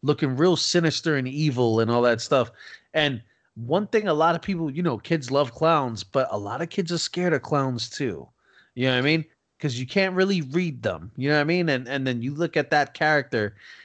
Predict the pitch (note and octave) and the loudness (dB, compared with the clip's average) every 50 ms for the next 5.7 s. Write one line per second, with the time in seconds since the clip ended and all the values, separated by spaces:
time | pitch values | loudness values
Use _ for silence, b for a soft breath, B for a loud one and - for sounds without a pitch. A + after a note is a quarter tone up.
0 | B B B B - C#3+ C#3+ C#3 C3 B2+ A#2+ F2+ C#3 C#3 C3 A#2+ D3 E3 D#3+ A3+ | B B B B -2 -2 0 0 -2 -4 -6 -4 -4 -2 -2 0 0 0 0 0
1 | G3+ E3 D#3 G3+ A#3 A3+ - - - F#3 D3 B2+ C3 C3 B2 B2 A2+ A#2 - C3+ | -2 0 2 2 2 2 0 0 2 0 0 0 -2 -2 0 0 -2 -2 -2 -2
2 | A#2+ A2+ G#2 G#2+ A2+ A2+ A2 G#2 A#2 A2 G#2 G#2 A2 A#2+ B2+ B2+ F3 E3 D3 - | -2 -2 0 -2 -2 -2 -2 -2 -4 -4 -4 -4 -4 -4 -2 0 0 0 0 -2
3 | - _ - C3 A2 - C3+ C#3 C#3+ D3+ D3 D3+ D3 D3 D3 D3+ D3 C#3 A#2+ C3+ | -10 _ -10 -10 -6 0 2 4 4 4 4 4 4 4 4 4 2 2 0 -2
4 | B2+ A#2 A2+ A#2 C3+ B2+ B2+ A#2 G#2+ G#2+ A2 B2 C3+ C#3+ D3 C#3+ C#3 A#2+ G#2 G2+ | -2 -2 -2 -2 -2 0 0 -2 -4 -4 -4 -2 -2 0 2 2 2 2 0 -4
5 | - - - - C#3 C#3+ D3 D#3+ E3 E3+ D#3+ - - - | -8 -8 -6 -4 -2 -2 -2 -2 -4 -4 -6 -8 -10 -12